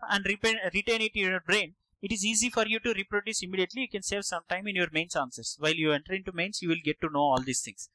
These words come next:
Okay, while writing, writings of leaders like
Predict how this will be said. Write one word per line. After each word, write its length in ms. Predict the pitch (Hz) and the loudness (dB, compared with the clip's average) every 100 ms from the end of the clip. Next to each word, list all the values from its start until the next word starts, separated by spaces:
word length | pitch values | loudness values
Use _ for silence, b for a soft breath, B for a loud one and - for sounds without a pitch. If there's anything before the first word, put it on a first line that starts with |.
| _ | _
Okay, 240 | 165 262 233 b b - | -2 -2 -2 b b 0
while 260 | 170 214 | 6 8
writing, 480 | 196 226 262 277 285 - B _ _ _ _ _ _ _ _ _ _ 180 | 8 8 6 4 2 -8 B _ _ _ _ _ _ _ _ _ _ 2
writings 440 | 196 233 285 269 | 2 2 0 0
of 80 | 247 214 | 0 0
leaders 420 | 233 254 254 - | 2 2 2 2
like 140 | 226 | 0